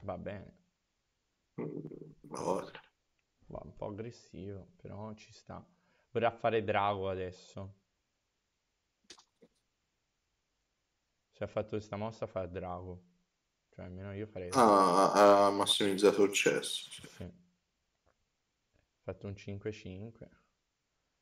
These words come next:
Speaker 1: Dovrei
Speaker 2: Che
Speaker 1: pescare, non lo so cosa posso pescare. Questa è un inizio. È una buona carta. Perché pesca,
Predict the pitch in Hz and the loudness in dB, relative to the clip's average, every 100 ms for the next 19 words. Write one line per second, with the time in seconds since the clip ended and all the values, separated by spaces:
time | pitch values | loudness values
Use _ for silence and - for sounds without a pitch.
0 | _ _ - 107 107 - 107 113 101 101 | _ _ -4 0 0 -2 4 4 4 -4
1 | 104 - 98 92 90 - 87 - 90 87 | -8 -10 -12 -12 -14 -18 -20 -18 -18 -20
2 | 90 - - _ _ - - 135 139 - | -20 -20 -20 _ _ -8 0 0 0 -4
3 | 131 101 95 98 95 92 90 - - 87 | -6 -4 -6 -6 -6 -10 -12 -18 -20 -20
4 | - _ _ _ _ _ _ _ - 95 | -20 _ _ _ _ _ _ _ -16 -12
5 | 92 92 90 92 90 90 87 87 - - | -12 -10 -10 -10 -10 -12 -14 -16 -18 -14
6 | - - _ _ _ _ - - - - | -14 -14 _ _ _ _ -16 -16 -12 -6
7 | 98 - - 92 92 | -6 -6 -4 0 0